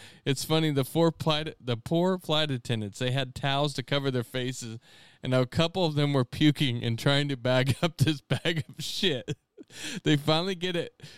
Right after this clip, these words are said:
bagged into that, and they bag it in another bag and another bag, and they put it in the elevator, and they send it to the bottom of the plane just to get the hell out of there. He comes <laughs> walking back up to first class.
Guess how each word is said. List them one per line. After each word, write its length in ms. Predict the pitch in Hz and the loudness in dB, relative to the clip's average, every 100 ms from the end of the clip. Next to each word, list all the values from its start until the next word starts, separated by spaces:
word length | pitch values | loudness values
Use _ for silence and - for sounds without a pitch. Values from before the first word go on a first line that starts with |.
| - _ - | -20 _ 0
bagged 420 | 143 156 160 143 | 0 0 -4 -4
into 360 | 135 127 147 131 | -6 2 4 6
that, 360 | 127 127 104 - | 6 4 2 -2
and 200 | 131 131 | -2 2
they 140 | 123 | 0
bag 380 | 113 127 143 156 | 2 0 2 -2
it 100 | 127 | -6
in 100 | 135 | -4
another 400 | 131 135 143 135 | -2 -2 -2 0
bag 380 | 120 120 120 117 | 2 2 2 0
and 160 | 139 | -2
another 460 | 127 120 147 196 160 | 0 0 0 0 0
bag, 420 | 120 120 120 123 | 0 -2 -4 -6
and 160 | 123 127 | -8 -6
they 120 | 123 | -6
put 240 | - 175 | -2 0
it 80 | 185 | 0
in 100 | 156 | 0
the 100 | 151 | -2
elevator, 520 | 143 151 139 123 123 | 2 4 4 4 4
and 100 | 120 | 2
they 100 | 117 120 | 2 0
send 260 | - 143 | 0 0
it 100 | 147 | 0
to 120 | - 127 | -2 -2
the 100 | 117 | 2
bottom 340 | 120 127 127 | 2 2 2
of 60 | 113 | 0
the 100 | 104 | -2
plane 360 | - 123 113 | 0 0 0
just 240 | 107 117 - | 0 -2 0
to 80 | 123 | -2
get 240 | 120 117 | -2 0
the 140 | 113 | -2
hell 200 | 104 117 | 0 2
out 160 | 117 110 | 2 2
of 60 | 101 | -2
there. 180 | 95 - - - - _ | -4 -8 -18 -20 -20 _
He 160 | 147 143 | 0 2
comes 400 | 170 185 175 147 | 4 2 0 0
<laughs> 0 | |
walking 540 | 147 190 160 160 151 | 2 2 0 -2 2
back 240 | 143 170 | 4 4
up 160 | 151 143 | 0 0
to 100 | 143 | -2
first 400 | 127 139 139 - | 2 4 4 2
class. 500 | 135 123 110 101 - | 0 2 2 -2 -6